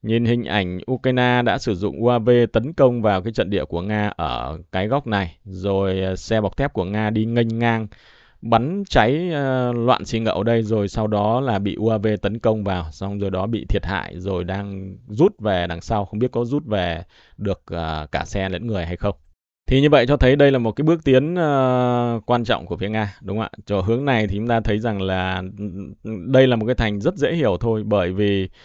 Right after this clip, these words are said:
dường như Nga đang tập trung tất cả nguồn lực để họ đánh cái, um, thành này bằng được. Vì từ thành này thì chúng ta thấy rằng là dễ giải quyết cái thành đằng sau nó và cái, ờ, Zelenivka ở phía trên, đúng không ạ? Đặc biệt,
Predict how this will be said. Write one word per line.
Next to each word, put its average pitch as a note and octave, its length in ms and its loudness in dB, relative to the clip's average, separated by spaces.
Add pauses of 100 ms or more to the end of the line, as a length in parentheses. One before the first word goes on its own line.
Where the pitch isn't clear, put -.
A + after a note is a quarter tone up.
(280)
dường A#2 300 4
như B2+ 140 2
Nga B2+ 240 4
đang A#2+ 160 0
tập G#2 200 -2
trung A#2+ 200 -2
tất C#3 140 -2
cả G2 120 0
nguồn G2 220 -4
lực F#2+ 260 -4
để F2+ 160 0
họ E2 200 -6
đánh G#2+ 340 -4
cái, A2+ 420 0
um, G#2+ 640 -2
thành G2+ 180 0
này F#2 100 -6
bằng F2+ 180 -6
được. F2+ 220 -2 (1040)
Vì B2 140 6
từ B2 180 8
thành A#2+ 240 4
này A#2 300 2
thì A2+ 160 2
chúng A#2+ 120 -2
ta C3 140 4
thấy B2 220 4
rằng A#2+ 260 0
là G2+ 320 0
dễ A2+ 300 0
giải A2+ 200 2
quyết F3 360 0
cái A2+ 240 0
thành A#2 200 -2
đằng G2 180 -4
sau A2+ 200 2
nó A2 340 0
và G2 480 0
cái, G2+ 420 -4
ờ, A#2 180 0
Zelenivka A#2 840 2
ở D#2+ 140 -4
phía G2 140 -4
trên, A#2+ 340 4
đúng G#2 160 -6
không A#2 100 -4
ạ? - 60 -14 (280)
Đặc - 160 -2
biệt, C3+ 220 4